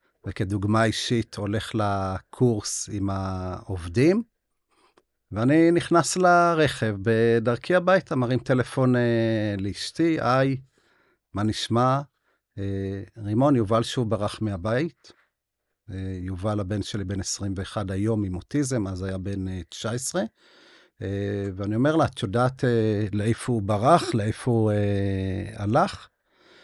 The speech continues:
אה, היא אומרת לי, "לא, אין לי מושג, אבל הפעם הוא לקח את הטלפון. תנסה להתקשר", כי בדרך כלל הוא לא לוקח את הטלפון, ואז זה בכלל, אה, אה, בעיה. ואני אומר, אה, "טוב,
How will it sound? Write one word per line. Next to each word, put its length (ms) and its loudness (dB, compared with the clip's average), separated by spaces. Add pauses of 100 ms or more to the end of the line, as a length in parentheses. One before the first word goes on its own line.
(220)
אה, 340 -4
היא 100 -6
אומרת 260 0
לי, 200 6
"לא, 300 8
אין 160 6
לי 840 6
מושג, 640 4
אבל 400 4
הפעם 340 4
הוא 120 6
לקח 260 0
את 80 -4
הטלפון. 600 0 (800)
תנסה 400 2
להתקשר", 600 2
כי 120 -4
בדרך 280 0
כלל 100 6
הוא 80 6
לא 100 6
לוקח 260 2
את 80 -12
הטלפון, 520 0
ואז 140 0
זה 80 0
בכלל, 460 -2
אה, 220 0 (640)
אה, 400 -2
בעיה. 360 0
ואני 220 4
אומר, 320 4
אה, 280 2 (320)
"טוב, 300 4